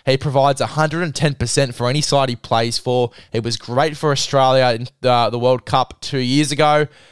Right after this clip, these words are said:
He is definitely a guy I'd be considering one hundred percent. He would be a guy I'd consider for this, uh, Origin side as well, Campbell Graham. He is an absolute workhorse defensively and in attack. He is really, really solid.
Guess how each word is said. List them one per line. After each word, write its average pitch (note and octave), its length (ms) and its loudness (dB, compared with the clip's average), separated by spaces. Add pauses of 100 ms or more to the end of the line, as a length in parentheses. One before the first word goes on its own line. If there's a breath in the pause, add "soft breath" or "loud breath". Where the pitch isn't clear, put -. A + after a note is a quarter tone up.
(300 soft breath)
He D#3+ 460 2
is D3 80 0
definitely D3 460 -2
a C3 40 0
guy B2 400 2
I'd A#2+ 200 0
be A#2+ 120 0
considering A2 680 -4 (100)
one C#3 580 0
hundred D#3 720 -4
percent. C3 560 -4 (360 soft breath)
He C#3 160 2
would C#3 160 2
be B2+ 100 2
a A#2 100 2
guy A#2 340 0
I'd A#2+ 280 0
consider B2 580 0
for B2 640 -6
this, A2+ 540 -6
uh, A2+ 240 0
Origin A2 460 -4
side G2+ 400 -2
as G2+ 100 -10
well, G#2 200 -2
Campbell G#2 340 -4
Graham. A2 380 0
He A#2+ 320 0 (340 loud breath)
is B2 160 -4
an B2 80 -4
absolute D#3+ 460 0
workhorse C3+ 640 2 (220 soft breath)
defensively D3+ 840 0
and D#3 220 -2
in D3+ 80 -4
attack. C#3+ 420 -2
He C3 220 0
is A2 100 -2
really, C#3 380 2
really B2 220 2
solid. A#2+ 440 0